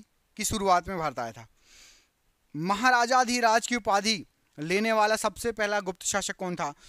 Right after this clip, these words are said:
सबसे पहले महाराजाधिराज की जो उपाधि मिली थी, चंद्रगुप्त को मिली थी। ऑप्शन नंबर ए, चंद्रगुप्त राइट आंसर है। और ये रहा आज का आखिरी क्वेश्चन कि चालुक्य शासक पुलकेशिन की हर्षवर्धन पर विजय किस वर्ष हुई थी?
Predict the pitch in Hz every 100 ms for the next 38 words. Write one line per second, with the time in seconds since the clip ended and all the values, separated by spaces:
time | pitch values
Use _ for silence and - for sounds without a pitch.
0 | - - 220 208 - 277 254 247 254 226
1 | 208 196 196 214 214 208 220 202 202 185
2 | 175 175 185 170 156 160 180 190 180 185
3 | 160 _ - - - 233 240 240 220 -
4 | 240 220 220 214 214 185 - 240 220 208
5 | 214 208 190 175 - 208 135 120 95 101
6 | - - _ _ _ _ _ _ - 180
7 | 208 247 233 226 - 208 202 220 214 214
8 | 240 226 214 - 202 220 262 302 262 240
9 | 208 262 - _ _ _ - 233 233 -
10 | 240 233 - 269 165 _ _ _ - 226
11 | 220 - _ _ 220 247 240 254 233 208
12 | 226 220 214 175 170 170 185 _ _ _
13 | _ 233 - 202 170 175 165 151 156